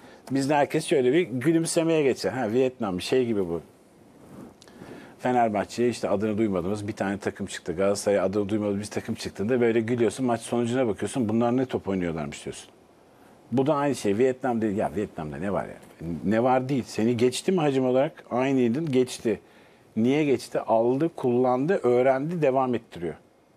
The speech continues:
Hikayeyi bu şekilde kurgularsak, güçlü bir şekilde kurgularsak, sözde değil, o zaman işin rengi değişir. Yapay zeka konusunda biz ne adım atıyoruz mesela?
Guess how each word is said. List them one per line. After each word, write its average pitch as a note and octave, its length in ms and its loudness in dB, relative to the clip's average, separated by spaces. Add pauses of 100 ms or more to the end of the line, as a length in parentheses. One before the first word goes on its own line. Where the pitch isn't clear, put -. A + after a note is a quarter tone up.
(760)
Hikayeyi B2 440 2
bu D#3 60 -2
şekilde A#2+ 380 -2
kurgularsak, C3 840 -2 (340)
güçlü A#2 380 0
bir D3+ 60 4
şekilde G#2 380 0
kurgularsak, F2+ 600 -4
sözde G#2 420 0
değil, F#3+ 200 0
o B2 120 0
zaman B2+ 200 0
işin B2 260 -2
rengi C3 260 0
değişir. C3+ 420 -2 (400)
Yapay B2+ 320 2
zeka B2 320 0
konusunda B2+ 420 -2
biz D3+ 140 0
ne E3 100 2
adım D#3 180 2
atıyoruz G#2+ 320 0
mesela? E2+ 280 -4